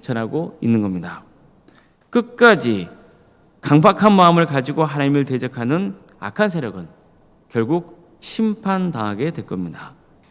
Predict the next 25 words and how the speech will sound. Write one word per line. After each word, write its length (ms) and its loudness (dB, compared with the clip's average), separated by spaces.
완전히 580 2
뿌리채 340 -2
뽑히게 360 2
될 120 0
겁니다. 520 -6
그러나 280 0
끝까지 800 -2
믿음을 360 2
지키며 640 -2
하나님이 340 2
행하실 380 2
소망을 480 -4
기대하는 420 -2
사람은 480 -2
주님의 380 -2
처소에서 720 -4
주님과 320 -4
함께 520 -8
영원토록 600 -4
살게 240 -10
될 100 -12
겁니다. 460 -14
이런 340 6
기대와 380 2
소망은 640 -2